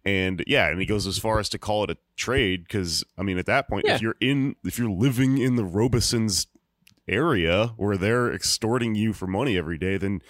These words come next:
Speaker 1: that's what's gonna happen, you know? Um, 'cause, like, their contract, their rent contract is, you know, far more exploitive than knocking over a liquor store. Um,
Speaker 2: Yeah,
Speaker 1: the,
Speaker 2: totally.
Speaker 1: I mean, it's over the top. You can't pay your rent.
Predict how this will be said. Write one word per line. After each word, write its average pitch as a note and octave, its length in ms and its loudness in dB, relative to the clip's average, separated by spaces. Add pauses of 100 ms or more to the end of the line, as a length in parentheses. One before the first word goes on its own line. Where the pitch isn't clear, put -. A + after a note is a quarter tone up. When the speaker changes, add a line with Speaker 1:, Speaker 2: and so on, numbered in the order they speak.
(520)
Speaker 1:
that's F2+ 240 0
what's A#2+ 180 -2
gonna C3 220 0
happen, A#2+ 400 -2 (120)
you D#2 140 -6
know? F#2 260 -4 (840)
Um, E2 520 -2 (220)
'cause, - 200 -6
like, - 100 -10
their A2+ 300 0 (340)
contract, G2 720 -2
their G2+ 200 0
rent E2+ 480 -2
contract F2+ 640 -2
is, F2+ 400 -2 (640)
you - 100 -4
know, D#2+ 120 -2
far C#3 360 2
more A2+ 300 2
exploitive G2 580 0
than F#2 460 -2 (240)
knocking A#2 380 2
over G#2+ 280 2
a F#2 60 0
liquor A2 260 0
store. - 420 -8 (720)
Um, D#2+ 540 0
Speaker 2:
Yeah, A#3+ 160 0
Speaker 1:
the, - 60 -8
Speaker 2:
totally. A2+ 320 0
Speaker 1:
I - 20 -2
mean, A#2+ 120 0
it's - 160 -4
over B2 220 4
the C#2+ 80 -6
top. A#2 420 0
You F2 120 -2
can't G#2 180 -2
pay A2+ 140 0
your F#2 100 0
rent. G2+ 340 -2